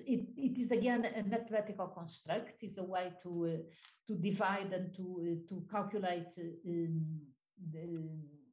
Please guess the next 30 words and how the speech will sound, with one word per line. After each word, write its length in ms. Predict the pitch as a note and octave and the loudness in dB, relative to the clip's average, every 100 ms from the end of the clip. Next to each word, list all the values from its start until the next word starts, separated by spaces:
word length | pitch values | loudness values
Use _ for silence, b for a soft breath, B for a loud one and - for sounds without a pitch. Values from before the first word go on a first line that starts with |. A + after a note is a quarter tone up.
| _ _ _ _ - | _ _ _ _ -4
the 80 | G#3 | 0
operations 600 | G#3 G3+ F#3+ G3 F#3+ F3 | 2 2 0 0 -4 -6
of 160 | F3+ - | -6 -6
the 60 | |
system. 560 | - G#3+ G#3 - A#3 A#3 B B B B G#3+ | -10 -8 -6 -4 -4 -4 B B B B -2
But 240 | F#3 A#3 G#3+ | 2 2 2
because 580 | A3 - B3 B3 B3 | -2 0 2 4 2
of 180 | A#3 A3+ | -2 -4
the 60 | G3+ | -6
way 260 | G3 G#3 G3 | -2 -2 -2
that 200 | F#3 F#3 | -6 -8
it 220 | F#3+ - | -16 -12
is 120 | F3+ - | -12 -8
built, 420 | F3+ F#3+ G3+ G3 G#3+ - | -2 0 0 -2 -8 -8
i-, 180 | G#3+ - - | -8 -6 -6
it 180 | - | -4
might 260 | G#3+ G#3 G3+ | 0 2 4
have 160 | G3+ G3 | 2 2
some 240 | G#3 F#3+ | 2 2
si-, 300 | F#3 - - | 2 -4 -12
similarities 920 | - - G3+ F#3+ G3 F#3+ - F#3+ - - | -10 -2 0 2 2 0 -2 -4 -6 -8
to 60 | |
what 340 | F3 F3 E3+ - - G#3+ | -2 2 2 0 -10 -6
is 120 | E3 | -4
done 340 | D#3+ E3 E3+ E3+ - | 0 2 2 0 -4
in, 200 | F3+ E3+ | -4 -2
uh, 260 | E3 D#3+ D#3+ - | -2 -2 -6 -10
in, 300 | F#3+ E3+ E3 | -8 -2 0
uh, 340 | E3 D#3+ D#3 | 0 -2 -2
genetics. 720 | D#3 E3+ D#3 E3 A3 - - | -4 -2 -2 -4 -6 -8 -14